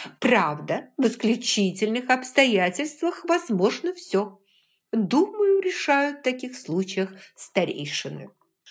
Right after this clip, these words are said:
Не хватало нам ещё исключительных обстоятельств. Впрочем, я всё равно поблагодарила Сиси и продолжила разговор о растениях. Она была права.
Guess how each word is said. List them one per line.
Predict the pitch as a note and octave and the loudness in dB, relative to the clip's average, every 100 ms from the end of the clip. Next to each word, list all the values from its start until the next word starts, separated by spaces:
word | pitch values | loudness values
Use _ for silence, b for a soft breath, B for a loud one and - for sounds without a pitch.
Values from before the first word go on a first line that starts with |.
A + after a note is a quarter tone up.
| B B B B | B B B B
Не | F3+ G3+ | 2 2
хватало | F#3+ F#3 G3 G#3+ C#4 C#4+ | 4 2 4 4 4 4
нам | C4+ G3+ G#3+ | 2 2 2
ещё | G3 G3 - F3 | 2 0 2 2
исключительных | F3+ - D#3+ D3+ - C#3 D3 C3 C#3+ C#3+ | 2 -2 -2 -2 -2 -4 -4 -4 -4 -6
обстоятельств. | C#3+ - C#3+ B2+ B2 B2+ - - - - - - B B B | -8 -10 -8 -8 -10 -14 -18 -20 -20 -20 -20 -20 B B B
Впрочем, | - A3+ A3+ G3+ - G#3 G#3 B B | -2 4 4 2 0 -2 -4 B B
я | G3+ A3+ G3+ | 4 4 4
всё | - G3+ | 0 2
равно | F#3 E3+ C#3+ C#3 | 2 0 -4 -6
поблагодарила | D3 E3+ A3+ A3 B3+ C4 C4 C4 | -8 -2 -2 0 0 0 -2 -6
Сиси | - C4 B3+ B3 B3+ B3+ B B - | -6 -8 -6 -4 -4 -6 B B -2
и | A#3+ G3+ | 0 0
продолжила | - C#3 D3 F3+ B3+ - B3 A#3 A#3 - | -2 -6 -2 0 0 -4 -8 -8 -10 -8
разговор | C#3 - C3 B2 C#3 C3+ | -8 -6 -8 -8 -8 -8
о | |
растениях. | C#3+ - - A2+ E2 - - - b b b _ _ _ | -10 -12 -12 -14 -14 -20 -20 -20 b b b _ _ _
Она | - C#3+ F3 | -12 -8 -6
была | F3+ C#3+ | -6 -8
права. | C#3+ - B2 - | -8 -12 -14 -16